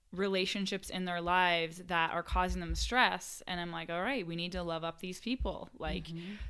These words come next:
Speaker 1: so, I mean, to get a grounding, I'll always say, like, you know, write the ten best things you love about them and, like, decide how you wanna feel about them. And then I actually, like, say, do some sort of visual, visual thing where you see them in a bubble of love.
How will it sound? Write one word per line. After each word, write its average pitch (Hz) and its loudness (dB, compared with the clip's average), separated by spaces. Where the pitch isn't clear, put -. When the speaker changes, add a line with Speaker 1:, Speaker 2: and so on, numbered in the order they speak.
Speaker 1:
so, 185 4
I 175 4
mean, 180 0
to 185 -4
get 185 6
a 185 6
grounding, 165 2
I'll 165 4
always 165 2
say, 175 -2
like, - -4
you 175 -6
know, 160 -8
write 165 0
the 190 -4
ten 185 0
best 180 2
things 185 -4
you 202 0
love 170 2
about 131 -10
them - -8
and, 170 -2
like, 165 -2
decide 180 4
how 170 6
you 190 2
wanna 180 0
feel 165 -8
about - -10
them. - -10
And 196 2
then 202 2
I 180 6
actually, 180 4
like, 160 -2
say, 190 2
do 190 -2
some 185 -4
sort 175 -2
of 165 0
visual, 170 -2
visual 185 2
thing 185 2
where 170 -2
you 165 -2
see 208 0
them 180 0
in 170 0
a 175 4
bubble 170 2
of 170 0
love. 160 0